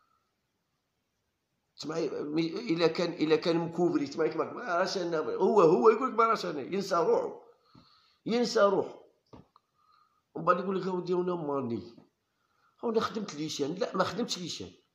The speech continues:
ما خدمتش ليشان، لا. راك غلط، ما خدمتش ليشان، نقول لك. الله يجيب الحظ والسلامة يا ربي.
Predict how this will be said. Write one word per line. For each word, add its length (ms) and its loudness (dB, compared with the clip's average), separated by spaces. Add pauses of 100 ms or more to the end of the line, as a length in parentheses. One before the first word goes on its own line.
(440)
ما 80 -10
خدمتش 360 -8
ليشان، 340 -14
لا. 240 -14 (300)
راك 140 -16
غلط، 240 -2
ما 80 -6
خدمتش 300 -14
ليشان، 280 -8
نقول 260 -6
لك. 180 -16 (1400)
الله 120 -2
يجيب 200 -6
الحظ 240 -8
والسلامة 480 -6
يا 140 -12
ربي. 340 -20